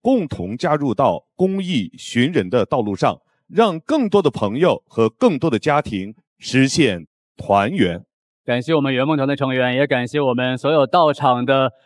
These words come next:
Speaker 2: 观众朋友们，跟我们一起来见证这一个个的重逢感动的瞬间。人生海海，久别重逢。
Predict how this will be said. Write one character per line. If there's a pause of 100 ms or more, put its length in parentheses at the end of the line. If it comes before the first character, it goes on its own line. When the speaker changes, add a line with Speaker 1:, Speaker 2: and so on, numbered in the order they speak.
Speaker 2:
观
众
朋
友
们，
跟
我
们
一
起
来
见
证
这
一
个
个
的
重
逢
感
动
的
瞬
间。 (1900)
人
生
海
海，
久
别
重
逢。